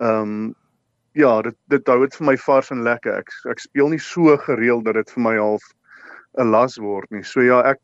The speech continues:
ek wangle dit maar tussen, tussen shows en dan het ek my eie, eh, recording studio ook hier so op die plaas waar ek al my opnames doen en 'n bietjie ander mense se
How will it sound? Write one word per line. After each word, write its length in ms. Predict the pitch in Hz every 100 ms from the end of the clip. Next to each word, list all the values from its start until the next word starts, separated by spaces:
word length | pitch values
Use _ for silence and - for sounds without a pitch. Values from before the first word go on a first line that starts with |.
| -
ek 120 | 127
wangle 400 | 117 117 135 151
dit 140 | 147 147
maar 120 | 135
tussen, 520 | - 147 156 135 131 120 _ _ - - - _ -
tussen 280 | 151 156 143
shows 580 | - 156 139 143 139 127
en 80 |
dan 120 | 117 117
het 140 | 123
ek 180 | 131 127 -
my 160 | 139
eie, 320 | 131 139 139 135 _ _ -
eh, 200 | 127 117 - - _
recording 440 | 120 117 139 139
studio 400 | 131 - 131 127 135
ook 120 | 135
hier 80 | 120
so 140 | -
op 60 | 127
die 80 | 120 -
plaas 320 | 120 120 113
waar 140 | 110
ek 100 | 110
al 120 | - 120
my 100 | 120
opnames 500 | 117 - 117 117 104
doen 200 | 113 117
en 60 | 113
'n 80 | 107
bietjie 200 | 101 120
ander 200 | 120 123
mense 280 | 113 107
se 60 | 113